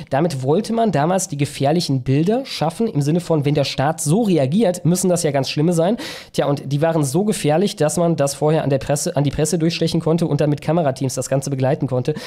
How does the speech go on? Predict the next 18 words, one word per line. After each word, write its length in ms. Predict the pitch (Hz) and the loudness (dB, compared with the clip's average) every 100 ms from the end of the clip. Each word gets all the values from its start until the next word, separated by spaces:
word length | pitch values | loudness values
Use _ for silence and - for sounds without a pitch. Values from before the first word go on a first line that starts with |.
| 165 147 | -10 -2
So 180 | 170 | 2
wie 60 | 226 | 2
in 80 | 208 | 2
diesem 220 | 202 208 | 2 2
Fall 200 | - 180 | 0 0
offenbar 420 | 151 156 139 135 | 0 0 0 0
auch. 220 | - - _ _ _ _ - - - - - | -2 -8 _ _ _ _ -20 -20 -20 -12 -4
Es 120 | - | -2
gibt 220 | 226 226 | 0 0
ein 200 | 202 185 | 0 0
achtundachtzig-seitiges 1160 | 202 208 262 214 208 226 - 151 180 190 180 - | -2 -2 -2 -2 -2 -2 0 0 0 0 -2 -2
Dokument 840 | 151 147 135 127 160 277 - - _ - | -2 0 2 2 2 0 -6 -18 _ -12
von 440 | - 151 170 190 | -2 0 2 -2
Faeser, 680 | - - 139 151 170 196 285 - - - - | -6 -4 0 2 2 0 0 -4 -20 -20 -6
in 160 | - 156 | 0 2
dem 180 | 151 196 | 2 2
sie 180 | 190 170 | 2 0
erklärt, 560 | 165 - 135 127 - | -2 -2 0 0 -2